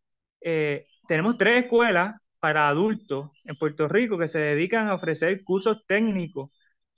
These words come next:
en temas agrícolas. Una de ellas la tenemos en Bucarabones. O sea, eh, <laughs> no so-, el Valle no solamente el Valle, sino que el Valle incluye la Escuela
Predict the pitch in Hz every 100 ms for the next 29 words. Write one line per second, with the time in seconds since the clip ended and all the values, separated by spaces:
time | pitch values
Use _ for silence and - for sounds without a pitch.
0 | _ 170 151 233 160 180 180 151 143 190
1 | 156 156 214 214 180 156 151 165 190 180
2 | 220 226 208 165 185 254 - - 180 185
3 | 156 160 175 165 151 139 131 190 254 139
4 | 120 - - 165 240 196 143 123 _ -
5 | - _ _ _ - 170 156 143 143 -
6 | 180 - 214 185 226 202 - - 294 262
7 | 240 _ - 185 208 190 175 165 220 262
8 | 233 226 226 208 208 208 170 156 165 240
9 | 202 170 156 156 214 185 165 220 214 185
10 | 165 214 240 214 165 - 160 180 214 202